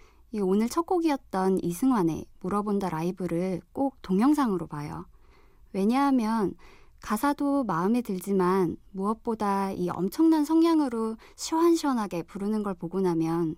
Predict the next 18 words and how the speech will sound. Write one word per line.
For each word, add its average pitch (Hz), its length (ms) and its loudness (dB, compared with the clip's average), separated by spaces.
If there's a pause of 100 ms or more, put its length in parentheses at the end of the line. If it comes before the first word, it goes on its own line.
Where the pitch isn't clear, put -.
기운이 180 400 0
좀 165 180 -4
나거든요. 156 800 -2 (920)
아, 196 260 0 (140)
제 196 260 -2
소개를 302 560 2
정식으로 214 560 0
할게요. 185 600 -2 (440)
제 196 220 0
이름은 214 560 2
최주혜이고요. 185 1400 0 (600)
오프닝 320 500 4
때 220 480 -2
이십 - 320 -12
대의 240 240 2
마지막 247 560 0
한 233 140 0
해를 170 340 -4